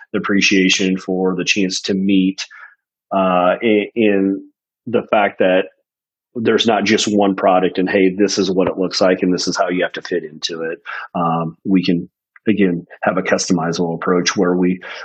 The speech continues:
where we're more of a boutique bank and try and fit the customer's need, as long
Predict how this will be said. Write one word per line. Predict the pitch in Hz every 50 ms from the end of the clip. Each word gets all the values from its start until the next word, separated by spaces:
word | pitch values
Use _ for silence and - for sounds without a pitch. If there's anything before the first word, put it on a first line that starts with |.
| - -
where | 120 113
we're | 110 110 110 107
more | 104 101 101 104
of | 101 95
a | 101 95
boutique | 92 107 98 92 - 107 98 95 -
bank | - 87 87 90 90 87 -
and | 87 90 90 90 85 82
try | - 110 98
and | 92 92 90
fit | - - 98 - -
the | 95 92
customer's | - - 95 - - - 101 98 95 92 101
need, | 95 95 101 113 120 -
as | 90 92 98
long | 95 92 90 92 95